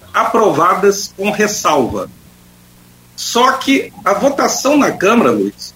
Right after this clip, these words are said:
e você sabe melhor do que eu, é,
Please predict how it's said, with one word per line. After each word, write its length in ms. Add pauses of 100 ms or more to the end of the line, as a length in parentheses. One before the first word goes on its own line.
(140)
e 80
você 260
sabe 480 (540)
melhor 280
do 120
que 100
eu, 340 (800)
é, 680